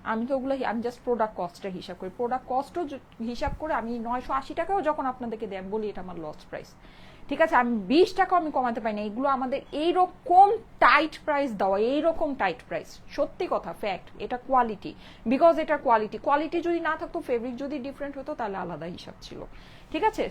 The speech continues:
so এইটা। আর এইটা কিন্তু, আর যেটা যা আছে সেটা আমি আপনাদেরকে বলেই দেই ভাই, এটা ডার্ক কালার আছে, পিওর কটন আছে, এটা তো আপনাকে বুঝতে হবে, এটা পিওর কটন আছে।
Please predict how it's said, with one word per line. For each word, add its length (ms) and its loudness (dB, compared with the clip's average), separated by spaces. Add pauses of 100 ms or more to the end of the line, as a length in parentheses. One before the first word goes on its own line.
so 120 0
এইটা। 340 8 (420)
আর 220 10 (180)
এইটা 300 2
কিন্তু, 220 -2
আর 60 4
যেটা 280 -2
যা 180 2
আছে 260 2
সেটা 180 -6
আমি 120 -4
আপনাদেরকে 400 -6
বলেই 360 -2
দেই 200 -4
ভাই, 320 -4
এটা 280 -2 (260)
ডার্ক 360 2
কালার 220 0
আছে, 400 -2
পিওর 320 6
কটন 320 2
আছে, 340 -4 (100)
এটা 220 2
তো 120 0
আপনাকে 320 -4
বুঝতে 320 -6
হবে, 100 -6
এটা 120 -6
পিওর 320 -4
কটন 280 -4
আছে। 240 -10